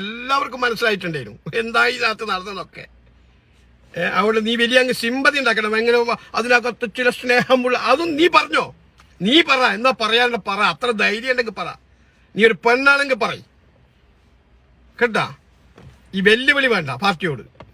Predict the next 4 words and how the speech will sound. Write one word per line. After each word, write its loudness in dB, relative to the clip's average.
ഓക്കെ, 2
ഇതിനകത്ത് 4
ലക്ഷക്കണക്കിന് 2
നേതാക്കന്മാർ 0